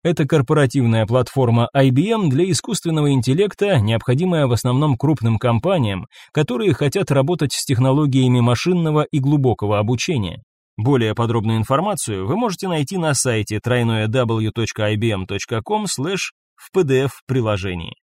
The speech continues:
Технический директор I B M Роб Хай называет Watson и искусственный интеллект в целом дополненным интеллектом. Он говорит, что искусственный интеллект нужен скорее не для того, чтобы люди думали, что общаются с реальным человеком, а не с машиной,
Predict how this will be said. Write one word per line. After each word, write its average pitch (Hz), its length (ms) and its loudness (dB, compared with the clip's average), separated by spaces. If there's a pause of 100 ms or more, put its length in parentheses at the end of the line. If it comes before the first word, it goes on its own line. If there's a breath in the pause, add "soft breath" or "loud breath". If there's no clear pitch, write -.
(680)
Технический 151 580 -2
директор 135 540 2
I 135 160 4
B 143 180 4
M 113 260 2
Роб 135 260 2
Хай 151 400 0
называет 147 500 2
Watson 196 540 -2
и 196 120 0
искусственный 139 680 0
интеллект 139 680 0
в - 140 -10
целом 190 480 0
дополненным 143 840 2
интеллектом. 110 640 -2 (500)
Он 220 140 2
говорит, 202 380 2
что 147 200 0
искусственный 143 540 0
интеллект 139 580 0
нужен 180 440 2
скорее 165 400 2
не 165 140 0
для 156 160 0
того, 254 260 -6
чтобы 135 320 0
люди 127 260 2
думали, 123 400 2
что 120 220 -2
общаются 117 440 -2
с - 80 -4
реальным 107 380 0
человеком, 156 640 -4
а 113 80 -4
не 104 80 -2
с - 80 -8
машиной, 107 540 -4